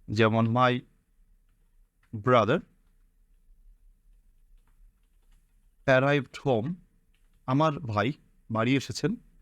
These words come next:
yesterday বা ইয়েস্টার নাইট, গত রাতে। আচ্ছা, ভাই গত রাতে বাড়ি এসেছিলেন।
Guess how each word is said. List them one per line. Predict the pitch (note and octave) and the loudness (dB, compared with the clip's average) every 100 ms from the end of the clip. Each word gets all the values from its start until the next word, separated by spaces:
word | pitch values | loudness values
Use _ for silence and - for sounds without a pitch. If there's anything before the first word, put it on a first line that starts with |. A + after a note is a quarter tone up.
| _ - | _ -2
yesterday | A#2 - F#2+ F2 - _ _ _ A#2+ | -2 0 -4 -4 -8 _ _ _ -8
বা | - | 0
ইয়েস্টার | D#3+ D#3 D3 A#2 | 0 2 0 0
নাইট, | G#2+ D#3 C#3 | 0 -4 -2
গত | A#2+ A2+ | -4 -2
রাতে। | G#2+ G2 - - _ _ _ _ _ _ _ _ _ _ _ _ - | -2 -4 -10 -18 _ _ _ _ _ _ _ _ _ _ _ _ -12
আচ্ছা, | G#2 - - _ _ _ _ _ A2 | -10 -10 -14 _ _ _ _ _ -2
ভাই | D3 | -2
গত | C3+ B2+ C#3+ | 0 -2 -2
রাতে | B2+ F3+ - _ _ _ A2 | -2 -4 -6 _ _ _ -4
বাড়ি | A2 G#2+ | -2 0
এসেছিলেন। | G2 - - - | -4 -8 -10 -12